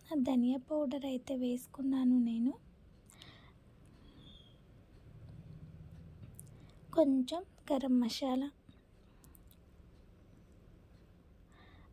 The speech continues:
అన్నీ మన ఇంట్లో ఉన్న ఇంగ్రీడియంట్స్తోనే నేను మంచిగా అయితే మీకు కర్రీ చూపిస్తాను. చాలా అంటే చాలా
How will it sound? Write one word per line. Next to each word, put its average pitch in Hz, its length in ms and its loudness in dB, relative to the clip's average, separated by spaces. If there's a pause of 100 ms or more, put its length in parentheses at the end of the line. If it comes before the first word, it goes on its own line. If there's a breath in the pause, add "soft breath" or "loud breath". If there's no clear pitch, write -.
(140)
అన్నీ 269 240 6 (100)
మన 302 120 2 (180)
ఇంట్లో 254 260 4 (120)
ఉన్న 254 120 8 (200)
ఇంగ్రీడియంట్స్తోనే 277 920 4
నేను 254 200 6 (120)
మంచిగా 254 460 0 (160)
అయితే 254 260 -2 (680 loud breath)
మీకు 269 220 2 (120)
కర్రీ 285 280 0 (100)
చూపిస్తాను. 269 680 -2 (280)
చాలా 254 420 4
అంటే 311 200 -2 (140)
చాలా 254 320 2